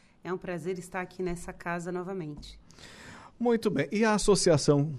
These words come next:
Speaker 2: Empresarial de Araranguá e do Extremo Sul Catarinense esteve representada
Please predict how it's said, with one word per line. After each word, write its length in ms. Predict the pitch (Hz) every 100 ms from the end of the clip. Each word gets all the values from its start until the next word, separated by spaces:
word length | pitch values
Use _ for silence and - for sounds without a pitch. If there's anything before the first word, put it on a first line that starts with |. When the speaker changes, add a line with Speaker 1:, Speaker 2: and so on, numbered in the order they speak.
| - -
Speaker 2:
Empresarial 720 | 170 175 151 123 123 101 92
de 140 | 85 113
Araranguá 540 | 113 127 175 170 180
e 40 |
do 80 | 139
Extremo 320 | 117 127 120
Sul 160 | 110 123
Catarinense 600 | 117 107 139 135 180 165
esteve 280 | 151 156 131
representada 1000 | 135 135 156 143 135 123 127 131 143